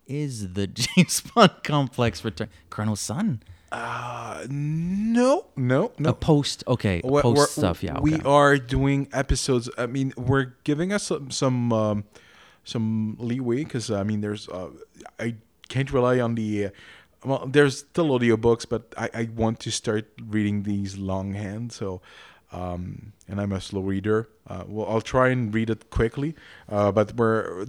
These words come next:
Speaker 2: technically we're doing, uh, two, uh, post-Fleming
Speaker 1: Debriefings, but not the debrief-, well, there will be a debriefing that you guys are used to, and there will be two debriefings that we'll be doing for the first time, a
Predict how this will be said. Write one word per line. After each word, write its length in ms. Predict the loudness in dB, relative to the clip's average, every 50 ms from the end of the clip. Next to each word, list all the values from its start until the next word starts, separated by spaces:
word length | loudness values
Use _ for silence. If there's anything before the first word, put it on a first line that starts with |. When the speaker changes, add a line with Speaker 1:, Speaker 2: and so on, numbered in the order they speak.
| -2 0
Speaker 2:
technically 320 | 0 2 2 2 2 4
we're 160 | 4 4 4
doing, 400 | 4 4 4 4 4 4 2 2 0 -4 _ _ -10
uh, 200 | -6 -4 -4 -4 -2
two, 420 | -2 -2 0 2 2 2 0 -2 -4 -2
uh, 280 | 0 2 4 4 2 2
post-Fleming 800 | 0 0 2 4 4 4 2 0 -4 -4 -2 2 4 6 6 6 8
Speaker 1:
Debriefings, 600 | 8 8 6 6 2 0 -2 -2 -2 -4 -4 -4 0 4
but 160 | 4 4 6
not 260 | 6 6 6 4 4
the 80 | 2 2
debrief-, 460 | 4 4 4 4 4 2 2 2 4
well, 140 | 4 8 8
there 100 | 10 10
will 240 | 10 8 6 6 6
be 160 | 4 4 4
a 40 | 4
debriefing 440 | 4 4 6 4 4 4 4 4
that 180 | 4 4 2 2
you 80 | 2 2
guys 240 | 4 4 4 4 4
are 40 | 2
used 300 | 2 2 2 0 -2 -2
to, 220 | 0 2 2 2 2 0
and 120 | 2 4
there 80 | 4 6
will 80 | 6 6
be 140 | 4 2
two 380 | 2 0 -4 -4 0 0 0 2
debriefings 640 | 0 0 0 2 2 2 2 2 2 2 0 2 2
that 100 | 0 -2
we'll 140 | 0 0 0
be 120 | 0 0
doing 280 | 0 2 2 2 2 0
for 380 | -2 -4 -2 0 2 2 2 2
the 280 | 2 2 2 2 2 0 -4 -14 -20 _ _ _ _
first 440 | -16 -6 0 2 2 2 2 0 -6
time, 400 | -8 -4 0 0 2 2 0 -2
a 300 | -2 -4 -4 -6 -6 -8